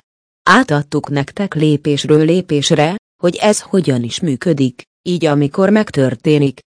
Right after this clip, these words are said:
akkor valósággá fog válni a számotokra. Ez a magyarázata, így meg fogjátok érteni, hogy ez nem az energia egyfajta varázsitala, amely csak keresztül száguld a földön és hirtelen békét teremt.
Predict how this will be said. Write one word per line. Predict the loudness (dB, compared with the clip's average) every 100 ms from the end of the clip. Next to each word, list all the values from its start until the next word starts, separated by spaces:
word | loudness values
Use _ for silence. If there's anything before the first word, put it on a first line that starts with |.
| _
akkor | -2 -2 0 0
valósággá | 2 4 2 0 -2 -4 -2 -2
fog | 0 0 -2 0
válni | 0 0 0
a | -2
számotokra. | 0 0 0 0 -4 -4 -8 -6 -6 -8 -14 _ _ _ _
Ez | 2 4
a | 4
magyarázata, | 4 4 4 2 0 -2 -4 -4 _
így | -6 -2
meg | -2 -4
fogjátok | -2 -2 0 -2 -2 -2 -2
érteni, | 0 -2 -2 -2 0 0 -4 _ _
hogy | -4
ez | 0 2 4
nem | 4 6
az | 4 0
energia | 0 0 0 0 -2 -2 0
egyfajta | 0 -4 0 2 2 2
varázsitala, | 2 2 4 2 2 0 0 -2 -2 -4 -8 _ 2
amely | 4 2
csak | 0 -2 -2
keresztül | 0 2 2 0 0 -2
száguld | 0 0 0 0
a | -2
földön | 0 2 4 4 2
és | 0 2
hirtelen | 4 4 4 2 2 2
békét | 4 4 2 -2 -2
teremt. | 0 0 0 -4 -8